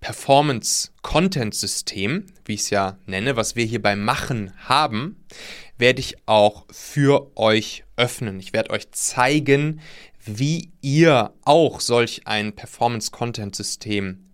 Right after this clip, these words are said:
bei euch implementieren könnt,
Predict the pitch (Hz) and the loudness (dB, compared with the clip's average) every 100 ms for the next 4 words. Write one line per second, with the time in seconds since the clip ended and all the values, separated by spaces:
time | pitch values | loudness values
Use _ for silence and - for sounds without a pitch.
0 | - 101 98 92 - 123 127 - - 127 | 0 2 2 -2 2 4 4 -2 -10 -6
1 | 117 - 107 98 95 - 170 143 113 95 | -6 -6 -6 -4 -6 -4 -2 0 -2 -6
2 | - - - 131 151 214 - | -12 -18 0 2 2 0 -6